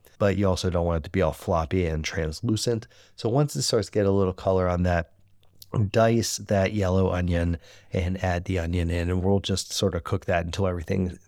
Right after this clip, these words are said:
the, the onion at least is translucent,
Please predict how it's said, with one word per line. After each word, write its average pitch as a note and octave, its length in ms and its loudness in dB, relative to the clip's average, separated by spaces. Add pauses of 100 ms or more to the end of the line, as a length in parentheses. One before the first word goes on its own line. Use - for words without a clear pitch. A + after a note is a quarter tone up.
(120)
the, G2 160 0
the G#2+ 160 2
onion A#2 320 4
at F#2 100 -4
least G2 260 -2
is F#2 120 -4
translucent, F#2 920 -2